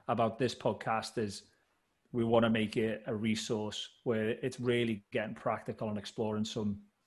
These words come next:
interesting ideas. Um, so look, let me, let me start by,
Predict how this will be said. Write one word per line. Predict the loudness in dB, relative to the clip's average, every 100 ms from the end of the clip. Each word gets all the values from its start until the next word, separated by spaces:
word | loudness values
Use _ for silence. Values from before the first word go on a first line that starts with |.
| -4
interesting | -2 0 -2 -2 -4 -2 -2 -6 _ _ _ _ _ _ -4
ideas. | -2 2 2 2 -4 _ _ _ _ _ -20 -20 -20 -20 _ -2
Um, | 2 4 2 0 -6 _
so | 6
look, | 10 10
let | 8 4
me, | 4 6
let | 4 6
me | 2
start | 2 4 6 8 6 2 -2 -8 _
by, | 4 6 6 4 2